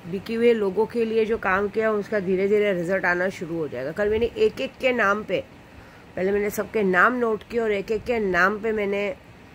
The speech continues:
फेंका है ताले। और जो काम किया है उसका result कल आएगा। आज जन्नत दरवाज़ा खुला है, क्योंकि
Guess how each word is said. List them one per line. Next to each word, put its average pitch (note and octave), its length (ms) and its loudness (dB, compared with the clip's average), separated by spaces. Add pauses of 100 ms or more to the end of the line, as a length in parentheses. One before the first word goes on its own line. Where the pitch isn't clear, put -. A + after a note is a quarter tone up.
(420)
फेंका F3 240 -2
है D3+ 200 -2 (1000)
ताले। D3+ 300 2 (1120)
और F3+ 320 2
जो G#3 280 -2
काम G#3 280 4
किया A#3 240 -2
है A#3 60 0
उसका G#3+ 220 -2
result G3 340 -2
कल G3 220 -2
आएगा। F3 220 2
आज F#3+ 180 2
जन्नत G3+ 380 -2
दरवाज़ा F#3 520 0
खुला F#3+ 260 -2
है, F#3 380 -2 (120)
क्योंकि G#3+ 400 -4